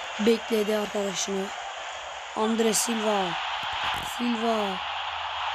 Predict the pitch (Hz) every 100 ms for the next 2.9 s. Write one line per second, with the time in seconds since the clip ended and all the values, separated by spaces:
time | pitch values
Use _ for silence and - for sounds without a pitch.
0 | - - 311 240 233 247 240 233 220 202
1 | 196 233 247 247 240 220 - 240 226 214
2 | 190 190 214 - 202 208 - 233